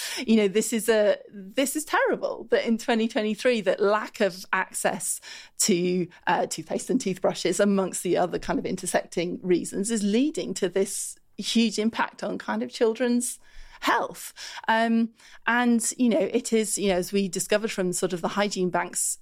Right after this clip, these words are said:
research, you know, three point one million adults living with hygiene poverty. Many, many of those will have children. I think sixty percent of, uh, you know, the people that were interviewed were,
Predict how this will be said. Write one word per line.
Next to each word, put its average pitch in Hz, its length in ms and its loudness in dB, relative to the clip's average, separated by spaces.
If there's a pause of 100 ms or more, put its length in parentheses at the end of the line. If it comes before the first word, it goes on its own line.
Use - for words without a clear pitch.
research, 202 720 0
you 196 80 0
know, 180 180 2 (160)
three 208 300 0
point 190 240 -2
one - 180 -4
million 175 260 -2
adults - 560 -2 (280)
living 175 320 0
with 180 160 -4
hygiene 170 640 -2 (100)
poverty. 175 600 -2 (540)
Many, 202 400 4
many 180 300 -4
of 170 80 -10
those - 240 -6
will - 80 -12
have - 180 -14
children. - 480 -2
I - 140 -12
think - 260 -14
sixty - 480 0
percent 180 400 -4
of, 165 300 -4 (340)
uh, 180 320 0
you 185 120 -4
know, 175 120 0
the 202 160 -8
people 175 400 -2
that - 400 -2 (240)
were 185 220 4
interviewed 185 480 -4
were, 175 300 2